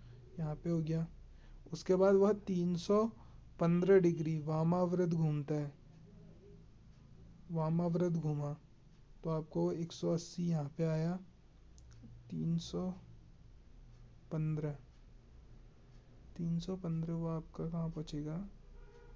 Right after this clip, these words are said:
एक सौ ईस्ट पे।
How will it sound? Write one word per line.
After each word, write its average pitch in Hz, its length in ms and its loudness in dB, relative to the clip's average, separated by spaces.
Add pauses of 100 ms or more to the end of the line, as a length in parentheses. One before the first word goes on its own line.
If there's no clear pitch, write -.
(1400)
एक - 140 -14
सौ 78 560 -4 (300)
ईस्ट 80 420 -8
पे। 160 140 -10